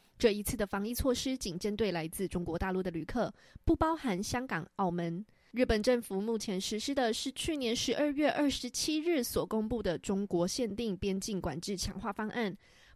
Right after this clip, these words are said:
包括七天内曾经到中国旅游的旅客都必须在入境日本时接受新冠病毒筛检，检测阳性并且有症状的人必须在隔离设施内隔离七天，无症状的人也需要隔离五天。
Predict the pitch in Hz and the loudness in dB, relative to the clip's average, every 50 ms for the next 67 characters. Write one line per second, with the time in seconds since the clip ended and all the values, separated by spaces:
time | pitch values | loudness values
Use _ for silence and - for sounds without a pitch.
0 | - - 269 262 294 277 277 285 - - 320 302 320 320 330 339 285 247 - 262 | 0 0 2 4 4 2 2 2 -2 -2 -2 0 0 0 0 -2 -2 -2 -2 -2
1 | 247 269 294 311 330 302 294 - 320 320 302 262 247 226 208 214 220 233 226 220 | -2 -2 -2 2 2 2 2 2 0 4 4 4 4 4 2 0 0 0 -2 -2
2 | 185 196 - 302 294 247 214 - 220 220 - - 226 220 - - - 214 214 - | -4 -4 -2 0 0 0 0 0 0 -2 -2 -2 -6 -6 -6 -6 -6 -6 -6 -4
3 | 233 208 190 202 220 208 196 - 220 202 190 190 208 196 196 175 170 170 185 - | -2 -2 -2 -2 -2 -2 -2 -2 -2 -4 -2 0 0 0 0 -2 -2 -4 -4 -2
4 | - 196 202 208 214 - - 208 196 185 196 - 226 190 180 - - 196 196 196 | 0 0 0 -2 -4 -8 -6 -4 -2 -2 0 0 -2 -2 -2 -4 -4 -4 -4 -2
5 | 208 208 196 190 208 196 185 175 170 165 190 - 226 220 226 226 - 226 165 113 | -2 -2 -2 0 0 -2 -2 -2 -4 -6 -4 -6 -4 -4 -4 -4 -4 -6 -6 -6
6 | - - _ _ _ - 269 254 254 - 339 349 294 269 254 277 277 - - 330 | -8 -14 _ _ _ -2 0 0 2 2 2 4 4 4 2 0 0 -2 -2 -2
7 | 302 277 - 320 302 277 - - 226 196 196 202 185 185 - 302 302 269 262 330 | -2 0 0 0 0 0 0 0 0 2 2 2 0 0 0 0 -2 0 2 2
8 | 294 247 220 202 190 196 190 196 208 214 - - 226 214 - - 220 214 202 247 | 2 2 2 2 2 2 2 0 -2 -4 -4 -4 -4 -4 -2 -4 -4 -4 0 0
9 | 220 196 185 - - 190 185 190 202 196 220 - - 247 233 - - 262 262 269 | 0 0 -2 -2 -2 -2 -2 -2 -2 -2 -2 0 2 2 2 0 -2 -4 -4 -2
10 | 285 269 220 185 - - - 202 208 214 214 208 196 220 - - - - 302 294 | -2 -2 -2 -2 -2 0 0 2 2 2 2 0 -4 -4 -4 -4 -4 -2 -2 -2
11 | 302 - 330 311 311 302 320 330 - _ - 262 311 370 370 359 - 370 339 294 | -2 -2 -2 -2 -2 -2 -4 -8 -6 _ -2 2 4 4 4 6 4 4 4 4
12 | 226 196 190 180 185 196 196 196 165 156 - - - 202 202 214 196 185 - - | 2 2 2 0 0 0 0 0 0 0 -2 -4 -4 -2 -2 0 0 -2 -2 -4
13 | 196 180 185 185 - 196 190 - - - 240 233 233 240 254 | -4 -4 -2 -2 -4 -6 -6 -8 -6 -4 -2 0 0 -2 -4